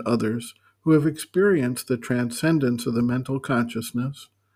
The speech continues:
to be a highly valued event, which should therefore be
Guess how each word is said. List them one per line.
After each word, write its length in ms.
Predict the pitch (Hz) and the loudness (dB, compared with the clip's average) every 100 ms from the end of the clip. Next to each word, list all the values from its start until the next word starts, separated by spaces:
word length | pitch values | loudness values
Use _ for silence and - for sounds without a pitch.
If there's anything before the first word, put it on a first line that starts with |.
| _ _ _ _ _ | _ _ _ _ _
to 120 | - | -2
be 260 | 143 160 147 | 0 4 4
a 80 | 127 | 4
highly 520 | - 139 147 160 160 | 2 0 2 4 2
valued 500 | 131 135 147 147 143 | 2 2 4 2 2
event, 420 | 135 139 120 - - _ _ _ _ - | 0 0 -2 -4 -12 _ _ _ _ -2
which 200 | 131 - | -2 0
should 220 | 135 117 | -2 2
therefore 480 | 120 135 127 127 127 | 2 2 2 0 0
be 260 | 117 107 | 0 -6